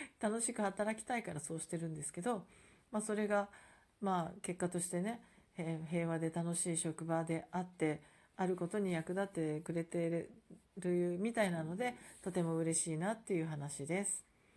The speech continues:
皆さんもちょっと試してみてくださいね。そういうことってできるんだなって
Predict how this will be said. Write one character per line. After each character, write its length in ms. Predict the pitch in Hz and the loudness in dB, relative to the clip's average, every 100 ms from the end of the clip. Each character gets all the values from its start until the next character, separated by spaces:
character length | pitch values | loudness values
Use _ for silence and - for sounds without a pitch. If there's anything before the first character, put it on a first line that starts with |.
| - - - - - | -20 -18 -18 -10 -2
皆 120 | 190 | 0
さ 140 | 185 | 2
ん 60 | 165 | 2
も 60 | 156 | 0
ち 120 | 170 | -4
ょ 20 | |
っ 20 | |
と 380 | - 147 147 - _ - | -4 -4 -4 -10 _ -8
試 220 | 151 151 | -4 -4
し 80 | 147 | -4
て 120 | 147 | -4
み 120 | 147 | -6
て 120 | 147 143 | -6 -8
く 120 | 147 | -8
だ 100 | 147 | -8
さ 200 | 175 170 | -6 -4
い 60 | |
ね。 220 | 160 185 190 - - - - | -2 -4 -6 -18 -20 -14 -4
そ 80 | 165 | -2
う 20 | |
い 40 | |
う 40 | - | -2
こ 120 | 180 | -4
と 120 | 202 | -4
っ 20 | |
て 120 | - | -2
で 140 | 160 156 | 0 0
き 140 | 208 | 0
る 120 | 220 | 0
ん 80 | 202 | 2
だ 100 | 180 | 0
な 200 | 180 220 | 2 2
っ 80 | 220 | 0
て 220 | - - | -4 -8